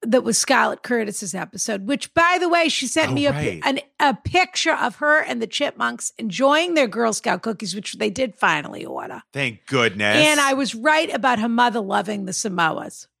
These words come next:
Speaker 1: because her mother loved a coconut cookie. Remember, I had a
Speaker 2: Samoas. There's
Speaker 1: I had a
Speaker 2: nothing better than a
Speaker 1: shtetl
Speaker 2: Samoa.
Speaker 1: clairvoyance about her mother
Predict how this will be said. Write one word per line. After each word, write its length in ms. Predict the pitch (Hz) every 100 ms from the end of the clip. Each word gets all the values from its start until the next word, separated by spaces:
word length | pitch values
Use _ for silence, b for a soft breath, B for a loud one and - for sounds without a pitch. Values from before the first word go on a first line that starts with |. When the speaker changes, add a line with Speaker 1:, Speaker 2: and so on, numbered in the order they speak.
| _ -
Speaker 1:
because 280 | 240 240 226
her 80 |
mother 240 | 220 220 208
loved 220 | 202 196
a 40 |
coconut 460 | 202 226 208 220 202
cookie. 320 | 240 240 254
Remember, 300 | 247 269 240
I 60 | 254
had 180 | 247 107
a 20 |
Speaker 2:
Samoas. 320 | 98 98 92
There's 220 | 113 107
Speaker 1:
I 80 | -
had 220 | 262 269
a 20 |
Speaker 2:
nothing 140 | - 170
better 120 | 160
than 80 | 269
a 20 | 254
Speaker 1:
shtetl 80 |
Speaker 2:
Samoa. 120 | 247 247
Speaker 1:
clairvoyance 540 | 254 196 233 214 -
about 200 | 185 185
her 80 | 196
mother 420 | 202 208 208 -